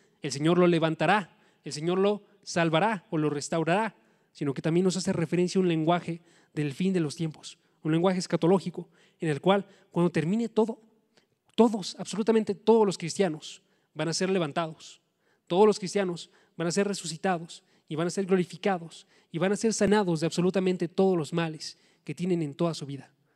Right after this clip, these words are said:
Y eso tenemos que darnos cuenta que está dentro de este pasaje, porque no nos está haciendo una promesa de a fuerzas van a ser sanados absolutamente todos, porque si esto fuese cierto, entonces estaríamos viendo que Pablo no tenía fe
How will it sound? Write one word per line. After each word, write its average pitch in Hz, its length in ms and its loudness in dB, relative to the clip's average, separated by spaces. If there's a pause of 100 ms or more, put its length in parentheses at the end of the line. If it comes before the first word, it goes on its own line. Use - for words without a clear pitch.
(200)
Y 151 80 -6
eso 165 80 0
tenemos 190 260 2
que 185 100 0
darnos 180 200 2
cuenta 185 240 0
que - 100 -10
está 170 220 -6
dentro 180 420 -2 (320)
de 165 100 -4
este 160 160 -6
pasaje, 165 460 -10 (480)
porque 180 460 -2 (240)
no 165 80 -2
nos 202 100 2
está 190 120 -2
haciendo 208 260 -2
una 202 140 0
promesa 175 400 -2
de 147 80 -6
a 127 60 -8
fuerzas 180 380 0
van 170 120 0
a - 20 -4
ser 170 160 -2
sanados 170 380 -2
absolutamente 165 560 -4
todos, - 420 -10 (340)
porque 147 200 -6
si 185 80 -6
esto 196 160 -4
fuese 196 280 2
cierto, 190 440 -2 (360)
entonces 170 340 -2
estaríamos 175 680 -2
viendo 165 400 0 (440)
que 165 200 0
Pablo 190 500 4 (540)
no 151 140 -6
tenía 170 300 -2
fe - 300 -10